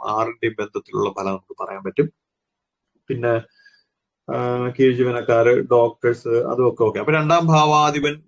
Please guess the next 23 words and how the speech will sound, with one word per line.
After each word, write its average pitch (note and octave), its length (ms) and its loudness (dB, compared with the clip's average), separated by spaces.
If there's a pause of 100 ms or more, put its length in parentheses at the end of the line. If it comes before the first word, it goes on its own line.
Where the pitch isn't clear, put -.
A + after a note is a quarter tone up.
(120)
ധനത്തിന്റെ D3 640 -2
ഭാവമായി B2+ 500 -2
കടമായിട്ട് B2+ 380 -2
ബന്ധപ്പെട്ട് A#2+ 500 -6
നിൽക്കുമ്പോ B2+ 500 -2 (240)
ഈ D3 100 2
ട്രഡീഷണലി E3 520 2
ആറാം E3 340 4
ഭാവം E3 220 2
മോശമായിട്ട് D#3+ 480 2
ക-, D3+ 320 -2
കള്ളന്മാരായിട്ട്, D3 640 0
അപ്പൊ - 340 -4
ഇവിടെ D3+ 240 2
രണ്ട് D#3 260 0
ഭാവതി D#3+ 260 2
ആറിൽ D3+ 240 2
നിന്ന് D#3 260 -2
കഴിഞ്ഞാല്, D3+ 480 -4 (400)
ആ, C#3 60 -2 (340)
കള്ളന്മാര് D3 720 0
സംബന്ധമായിട്ടുള്ള, C#3+ 840 -6
ഏ, C#3 340 -4